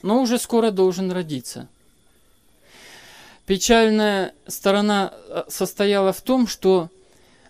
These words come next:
<clears throat> вот в этой семье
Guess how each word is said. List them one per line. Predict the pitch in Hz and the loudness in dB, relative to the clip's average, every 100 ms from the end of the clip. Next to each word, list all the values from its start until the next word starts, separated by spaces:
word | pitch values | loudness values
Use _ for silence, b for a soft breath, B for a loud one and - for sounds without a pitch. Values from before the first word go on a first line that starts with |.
| _ | _
<clears throat> | 139 127 123 _ _ _ _ _ _ _ _ | -14 -14 -16 _ _ _ _ _ _ _ _
вот | 156 165 | -6 -2
в | 190 | -2
этой | 190 190 | -2 -2
семье | 175 - 190 190 233 277 214 | -2 -2 -2 -2 -2 0 -2